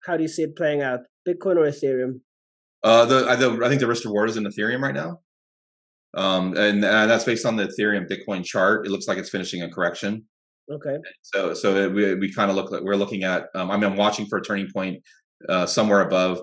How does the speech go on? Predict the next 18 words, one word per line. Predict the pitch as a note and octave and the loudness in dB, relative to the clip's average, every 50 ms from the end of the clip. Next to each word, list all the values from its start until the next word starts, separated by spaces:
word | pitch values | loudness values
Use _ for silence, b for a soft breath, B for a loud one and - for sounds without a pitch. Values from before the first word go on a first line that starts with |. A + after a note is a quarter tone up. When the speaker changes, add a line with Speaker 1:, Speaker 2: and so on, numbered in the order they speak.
| - | -6
Speaker 2:
point | - G#2 F#2+ | -4 -4 -2
oh | F2+ E2+ | -2 -2
five | - G2 F#2+ F2+ E2+ | -2 0 0 0 0
five. | - G2 F#2 F#2+ F#2+ F2+ | 0 0 0 0 0 -2
We're | F2+ E2 | -4 -4
very | F2 E2 E2 - | -4 -6 -6 -4
close, | - E2+ E2+ D#2 - - - | -4 -4 -2 -2 -4 -4 -2
right? | F2 F2 E2+ F#2 E2+ - | 0 0 0 -2 -2 -4
So | - G2+ F#2+ | -4 -4 -4
if | F2+ F#2+ | 0 0
it | A#2 G#2 | 2 2
doesn't | C3 A2+ G2 G#2+ G2 - | 4 2 2 0 -4 -2
turn | - G#2 G#2 G2+ | -4 -2 -2 -2
at | F2 - - _ _ _ _ _ _ _ _ _ _ | -4 -6 -12 _ _ _ _ _ _ _ _ _ _
point | G#2+ G2+ F#2 | -2 0 0
oh | F2 | 0
five | E2+ - G2+ F2+ F2 - | 2 2 2 2 2 2
five, | - G2 F#2 F#2 F#2+ F#2+ F#2 F#2 F#2 | 2 2 4 4 4 4 2 2 0